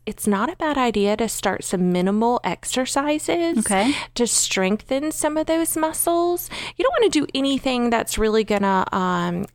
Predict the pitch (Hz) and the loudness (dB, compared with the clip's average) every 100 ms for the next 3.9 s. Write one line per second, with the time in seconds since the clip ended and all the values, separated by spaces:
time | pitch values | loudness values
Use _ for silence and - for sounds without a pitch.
0 | - 185 180 226 - 247 240 247 247 - | -6 0 2 0 0 0 0 0 0 0
1 | 185 185 185 - 185 180 180 185 - - | -2 0 -2 -4 -8 -4 -4 -4 -6 -4
2 | - - - 175 165 160 170 80 - - | -4 -8 -8 -6 -6 -6 -8 -6 -6 -6
3 | - - - - 180 180 - - | -6 -8 -8 -6 -6 -4 -6 -8